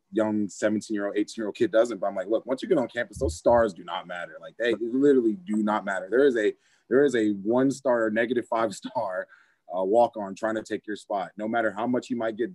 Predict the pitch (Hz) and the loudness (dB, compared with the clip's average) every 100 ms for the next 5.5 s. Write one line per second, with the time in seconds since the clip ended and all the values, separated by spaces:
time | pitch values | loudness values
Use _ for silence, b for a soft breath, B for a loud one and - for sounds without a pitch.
0 | _ _ _ - 190 - 113 98 95 95 | _ _ _ -2 -2 -2 -4 -4 -4 -4
1 | 98 95 - 95 95 107 175 135 113 151 | -2 -2 -4 -10 -4 0 0 -2 -2 -2
2 | 165 - 131 170 156 143 127 123 135 110 | -2 -6 -2 0 4 4 6 4 2 0
3 | 104 - 98 92 92 110 82 104 131 156 | -6 -8 -12 -6 0 0 0 -8 -4 -2
4 | 156 123 120 - 98 - 117 - b b | 0 0 -4 -8 -12 -4 -2 -2 b b
5 | b b _ 85 82 | b b _ -14 -12